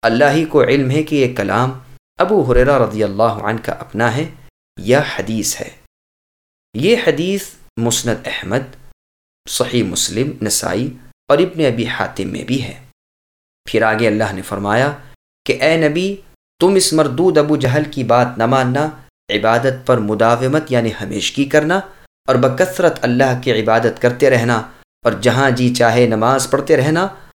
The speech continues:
اور اس کی مطلق پرواہ نہ کرنا۔ اللہ تعالیٰ خود آپ کے محافظ اور ناصر ہیں یعنی مددگار۔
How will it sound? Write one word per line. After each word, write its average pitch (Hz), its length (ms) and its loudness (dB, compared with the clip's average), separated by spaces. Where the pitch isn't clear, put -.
اور 131 360 2
اس - 320 0
کی 185 260 -4
مطلق 185 600 0
پرواہ 175 300 4
نہ 170 40 2
کرنا۔ 147 480 0
اللہ 127 360 2
تعالیٰ 123 300 2
خود 165 380 0
آپ 123 320 0
کے 120 120 0
محافظ 113 720 -2
اور 104 120 0
ناصر 98 540 -2
ہیں 117 400 -6
یعنی 107 260 0
مددگار۔ 95 520 -6